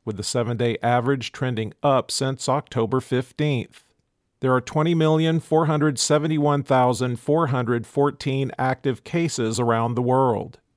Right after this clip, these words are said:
The five countries with the most new cases, the United States, one hundred twenty thousand four hundred forty-one, Germany, seventy-one thousand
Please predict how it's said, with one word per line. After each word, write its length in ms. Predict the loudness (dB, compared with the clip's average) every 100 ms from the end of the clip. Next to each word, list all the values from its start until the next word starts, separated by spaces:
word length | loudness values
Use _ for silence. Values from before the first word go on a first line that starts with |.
| _ _ _ _
The 80 | -6
five 280 | -2 -2 0
countries 440 | -4 -4 -4 -4
with 140 | -4 -4
the 40 |
most 320 | -2 -2 -2
new 160 | -4 -4
cases, 720 | -2 -2 0 0 0 -2 -8 -8
the 100 | -6
United 460 | -2 -2 -4 -4
States, 640 | -2 0 0 -2 -6 -10 -8
one 260 | -4 -2
hundred 380 | 0 0 -2 -6
twenty 320 | -2 0 0
thousand 580 | 2 2 2 2 -2 -4
four 260 | 0 0 0
hundred 320 | 0 -2 -2
forty-one, 840 | -2 -2 -2 -2 0 2 0 -4 -8 _ _ _
Germany, 540 | -4 -2 0 0 0 -2
seventy-one 800 | -2 0 0 -2 -2 0 0 2
thousand 540 | 2 4 2 -2 -4